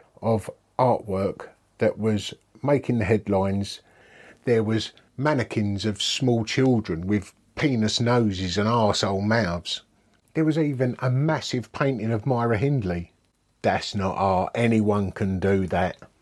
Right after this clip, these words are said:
There was even a sheep cut in half. Fucking hell, there was a bloke on D-Wing in for similar. Dougie said, "Just give it a chance." So I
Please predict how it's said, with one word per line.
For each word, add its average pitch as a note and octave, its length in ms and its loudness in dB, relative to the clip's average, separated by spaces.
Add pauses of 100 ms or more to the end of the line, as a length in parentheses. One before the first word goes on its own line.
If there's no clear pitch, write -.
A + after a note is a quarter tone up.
(560)
There F3 140 0
was F3+ 140 2
even F3 320 2
a E3 60 2
sheep - 460 -2 (160)
cut C3+ 220 -2
in D3+ 120 2
half. C#3+ 540 -2 (540)
Fucking - 300 -4
hell, F3 100 2
there D#3+ 100 0
was D3 120 -2
a D3+ 60 4
bloke D#3 300 0
on D3 140 2
D-Wing D3 480 0
in G#2+ 140 2
for G#2+ 140 -6
similar. G#2+ 480 0 (600)
Dougie C3 240 0
said, B2 220 -2 (100)
"Just - 360 -4 (180)
give C3 180 2
it - 140 0
a A2 40 -4
chance." E2+ 600 -6 (520)
So - 180 2
I F#2+ 40 -2